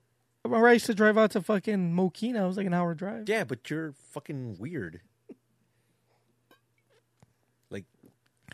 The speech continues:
Speaker 2: that's just you. Ugh. Anyway. <laughs> Um, yeah. So,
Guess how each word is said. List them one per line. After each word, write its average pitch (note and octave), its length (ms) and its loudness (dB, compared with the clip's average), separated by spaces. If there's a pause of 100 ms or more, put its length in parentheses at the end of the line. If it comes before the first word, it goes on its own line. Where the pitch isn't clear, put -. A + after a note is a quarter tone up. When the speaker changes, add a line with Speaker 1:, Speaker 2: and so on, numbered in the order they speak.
(720)
Speaker 2:
that's A#2 180 -12
just B2+ 160 -10
you. C#3+ 140 -8 (240)
Ugh. A#2+ 120 -6 (400)
Anyway. B2+ 360 0
<laughs> - 60 -16 (600)
Um, G#2+ 560 0 (1120)
yeah. A2 480 0 (1700)
So, B2+ 400 -4